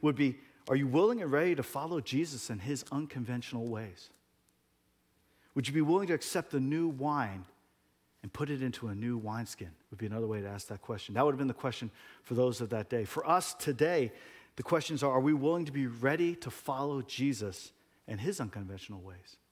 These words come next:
Are we ready to do that in the twenty-first century? We're called to be like him. A disciple is a learner or a follower. It's someone who spends time with Jesus to become more like Jesus. And if we're gonna become more like Jesus,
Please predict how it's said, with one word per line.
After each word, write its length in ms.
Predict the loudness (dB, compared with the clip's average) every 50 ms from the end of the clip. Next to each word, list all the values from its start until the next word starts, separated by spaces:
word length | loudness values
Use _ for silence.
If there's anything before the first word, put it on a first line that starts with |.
| _ -4
Are 80 | -2 2
we 180 | 2 2 2
ready 280 | 2 -2 -2 -4 -4 -6
to 100 | -6 -6
do 160 | -4 -4 -2
that 300 | -2 -2 -4 -4 -8 -10 -10
in 60 | -8
the 80 | -8 -8
twenty-first 560 | -8 -8 -8 -8 -8 -8 -8 -10 -10 -10 -10
century? 400 | -12 -14 -14 -14 -18 -20 -20 -20 _ _ _ _ _ _ _ _ _ _ _ _ _ _ _ _ _ _ _ _ _ _ -6
We're 80 | -4 0
called 220 | 2 2 2 2
to 40 | 2
be 80 | 0 0
like 240 | 0 0 -2 -2 -4
him. 140 | -10 -12 -12 -14 _ _ _ _ _ _ _ -6
A 80 | -4 -4
disciple 420 | -4 -2 0 0 0 0 2 0
is 120 | 0 0
a 40 | 0
learner 480 | -2 -2 -2 -2 -2 -4 -6 -8 -10 -16 _ _ _ _ _ _ -10
or 80 | -8 -8
a 60 | -6
follower. 500 | -4 0 0 2 4 4 2 0 -2 -8 -18 -20 _ _ _ _ _ _ -8
It's 100 | -4 -4
someone 200 | -2 0 0 -2
who 20 |
spends 340 | -2 -2 -4 -4 -2 -4 -4
time 280 | -4 -4 -4 -2 -2
with 240 | 0 0 0 0 0
Jesus 340 | -2 -2 -2 -2 -4 -8 -12
to 80 | -12 -12
become 300 | -12 -10 -8 -6 -4 -2
more 320 | 0 2 2 2 2 0 -6 -18 -20 _ -8
like 320 | -4 0 0 0 0 -2 -4
Jesus. 460 | -6 -8 -8 -8 -10 -14 -18 -18 -14 -10
And 100 | -10 -6
if 80 | -2
we're 60 | 0
gonna 100 | 0 0
become 280 | 0 0 -2 -2 -2 0
more 200 | 2 2 2 2
like 280 | 4 4 2 2 2 0
Jesus, 400 | -4 -6 -4 -4 -6 -8 -8